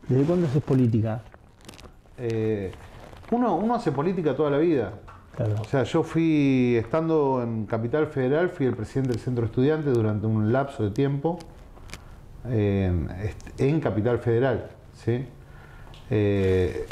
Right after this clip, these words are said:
Speaker 2: el Centro de Estudiantes de Río Negro, ¿sí?
Speaker 1: Claro, sí, sí.
Speaker 2: Que había en, en esa época también. Y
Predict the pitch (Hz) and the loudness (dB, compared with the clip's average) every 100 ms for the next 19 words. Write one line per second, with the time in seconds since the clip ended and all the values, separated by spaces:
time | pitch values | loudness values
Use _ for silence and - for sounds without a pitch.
0 | - - 90 143 143 147 147 120 120 139 | -6 -2 -2 0 2 2 0 0 2 0
1 | 147 156 113 95 107 143 151 110 101 98 | 0 -2 0 0 2 2 0 -2 0 0
2 | 117 139 92 - - - - - - - | 2 2 0 -2 -10 -18 -18 -18 -18 -18
3 | - - - - 101 123 117 120 131 139 | -14 -12 -12 -6 0 2 4 4 2 0
4 | 131 - - 98 120 123 113 107 98 113 | -4 -6 -2 2 4 2 2 -2 0 -2
5 | 120 110 120 113 98 92 101 104 107 - | 0 0 0 0 -2 -2 0 -2 -4 -12
6 | - - - - - - - 120 113 110 | -20 -20 -18 -18 -18 -18 -4 0 2 4
7 | 107 107 104 101 98 95 | 4 4 4 4 2 0